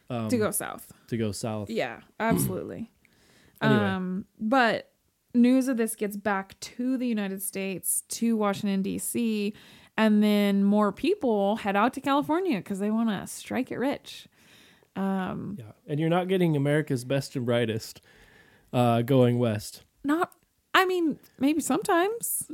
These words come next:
Speaker 1: But these, um, sometimes they're down on, they're down and out. They're, um,
Speaker 2: It's a
Speaker 1: they're,
Speaker 2: cross
Speaker 1: they're,
Speaker 2: section.
Speaker 1: they're criminals. <laughs> They're,
Speaker 2: <laughs>
Speaker 1: they're
Speaker 2: So,
Speaker 1: broke.
Speaker 2: not <laughs> always.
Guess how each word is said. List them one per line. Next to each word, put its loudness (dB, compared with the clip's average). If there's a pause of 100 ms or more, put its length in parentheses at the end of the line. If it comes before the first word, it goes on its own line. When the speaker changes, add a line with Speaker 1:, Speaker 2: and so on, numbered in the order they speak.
(140)
Speaker 1:
But 2
these, 2
um, -4
sometimes 0
they're 2
down 2
on, -2
they're 0
down 0
and -2
out. -6
They're, 0
um, -6
Speaker 2:
It's -8
a -2
Speaker 1:
they're, 0
Speaker 2:
cross 2
Speaker 1:
they're, 0
Speaker 2:
section. -2
Speaker 1:
they're 0
criminals. 4
<laughs> -
They're, 0 (280)
Speaker 2:
<laughs> -10
Speaker 1:
they're 2
Speaker 2:
So, 0
Speaker 1:
broke. 4 (140)
Speaker 2:
not 4
<laughs> -4
always. 4